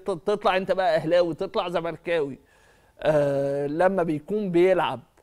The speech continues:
في مباراة ودية مع فرقة بتجري وتروح، آه، تشجع فرقة،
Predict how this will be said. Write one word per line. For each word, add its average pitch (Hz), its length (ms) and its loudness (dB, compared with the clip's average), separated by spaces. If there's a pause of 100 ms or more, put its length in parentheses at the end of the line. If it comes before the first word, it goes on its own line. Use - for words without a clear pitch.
(440)
في 180 160 2
مباراة 180 460 8
ودية 165 840 4 (240)
مع 160 260 -4
فرقة 247 560 4
بتجري 226 720 0 (920)
وتروح، 190 720 2 (280)
آه، 180 220 4
تشجع 190 420 0
فرقة، 196 220 0